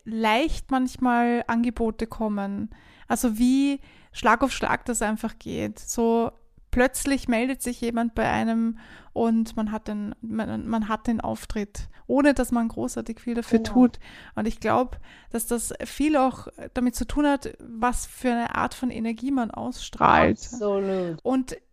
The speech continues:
Speaker 1: ich muss noch mal ganz kurz
Speaker 2: Mein
Speaker 1: einhaken.
Speaker 2: Lieblingsthema.
Speaker 1: <laughs> Können wir, können wir gerne machen. Ich, ich liebe es auch, darüber zu sprechen.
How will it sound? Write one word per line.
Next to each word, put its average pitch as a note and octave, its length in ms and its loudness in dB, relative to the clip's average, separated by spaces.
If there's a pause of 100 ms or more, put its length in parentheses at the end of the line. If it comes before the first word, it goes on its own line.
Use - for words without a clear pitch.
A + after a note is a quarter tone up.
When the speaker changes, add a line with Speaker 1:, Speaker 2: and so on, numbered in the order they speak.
Speaker 1:
ich A#3+ 200 -6
muss D#4 240 2
noch D#4+ 100 0
mal C#4+ 180 0
ganz C4+ 240 -6
kurz - 160 -6
Speaker 2:
Mein A#3+ 240 8
Speaker 1:
einhaken. C4 260 10
Speaker 2:
Lieblingsthema. C#4+ 640 10
Speaker 1:
<laughs> F#4 1300 8
Können D#4+ 220 8
wir, D#4+ 140 4
können C#4+ 280 2
wir C#4 100 -4
gerne C#4+ 260 0
machen. C#4+ 440 0
Ich, C4 220 -8
ich A#3 240 -14
liebe C#4 320 0
es E4+ 120 0
auch, A#3+ 160 0
darüber C4 320 -2
zu C4 140 -12
sprechen. B3+ 540 -4